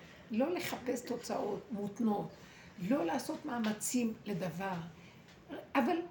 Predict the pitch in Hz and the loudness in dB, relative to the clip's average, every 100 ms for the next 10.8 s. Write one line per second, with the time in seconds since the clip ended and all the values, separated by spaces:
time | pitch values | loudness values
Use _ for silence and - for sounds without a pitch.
0 | - 370 539 494 440 427 - 381 - 494 | 4 6 6 4 2 2 0 -2 0 2
1 | 403 262 - - - 277 302 285 208 214 | 2 2 0 -4 2 2 4 2 2 2
2 | 208 - 180 269 269 - 370 - 330 - | 2 0 -2 0 2 2 2 2 0 0
3 | 262 233 208 202 220 240 - 294 - 370 | 0 0 -2 0 0 0 -2 -2 -2 -2
4 | 403 392 - 220 233 247 262 240 262 240 | 0 0 -2 2 4 4 2 2 2 0
5 | 180 226 202 196 240 240 277 - - 180 | -2 0 0 0 0 -2 -6 -8 -8 -6
6 | 214 214 - - - - - 330 403 233 | -6 -6 -12 -20 -20 -10 2 4 6 4
7 | 262 220 - 254 - - - - - - | 4 0 -4 -6 -4 -8 -8 -12 -12 -14
8 | - - - - - - - - 339 370 | -18 -18 -18 -18 -16 -16 -10 -2 0 2
9 | 415 427 415 403 254 247 269 381 330 294 | 2 -2 -2 -4 0 0 2 2 4 2
10 | 220 - - - 196 262 269 | 0 -10 -14 -6 -2 -2 -2